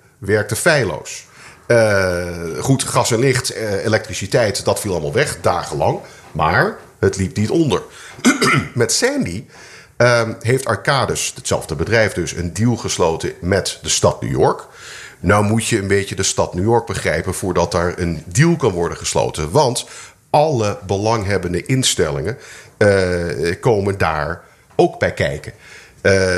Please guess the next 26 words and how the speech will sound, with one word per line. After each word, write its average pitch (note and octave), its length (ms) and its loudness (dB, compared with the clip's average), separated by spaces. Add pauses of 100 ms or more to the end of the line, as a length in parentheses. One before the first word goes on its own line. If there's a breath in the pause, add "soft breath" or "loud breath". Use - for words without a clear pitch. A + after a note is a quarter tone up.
(140)
milieugroepen F#2 960 0
en, A2+ 420 0
eh, F#2 600 -2
eh, C2+ 220 -6
nou E2+ 220 0
ja, C2+ 120 -2
dit, F#2 300 0
dit, G2 180 -2
dit, G#2+ 180 0
dit G2 140 -4
doet G#2+ 120 0
me A2+ 100 4
een G2 80 -4
beetje G2+ 240 0
denken G#2+ 340 0
aan F#2+ 140 -2
de F#2 60 -2
Amsterdamse G2 580 -2
gemeenteraad. F#2+ 840 -2 (140)
Oh, E3+ 460 0 (160)
eindeloos F3 580 0
overleggen A2+ 600 -2 (380 loud breath)
en C3 160 4
studies. G2+ 640 -4
En, G2 300 2 (460 loud breath)
eh, G#2 180 4